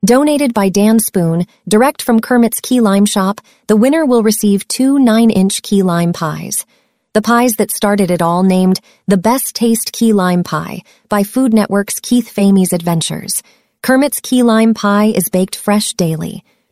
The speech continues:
True tart, key lime flavor in a delicious graham cracker crust and topped with fluffy whipped cream.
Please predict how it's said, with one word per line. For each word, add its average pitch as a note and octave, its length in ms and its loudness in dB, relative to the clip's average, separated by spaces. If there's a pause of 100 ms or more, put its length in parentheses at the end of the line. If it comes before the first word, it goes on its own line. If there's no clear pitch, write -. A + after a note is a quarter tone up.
True C4+ 240 0
tart, G#3 420 -2 (340)
key C#4 220 0
lime A#3+ 300 2
flavor G#3+ 400 2
in G3+ 140 4
a G3+ 60 4
delicious A3+ 520 0
graham G#3+ 340 0
cracker G#3 380 -2
crust G3 440 -4
and F#3 160 0
topped - 340 -4
with F3+ 100 -4
fluffy A3 420 -2
whipped G3+ 300 -2
cream. D#3+ 440 -4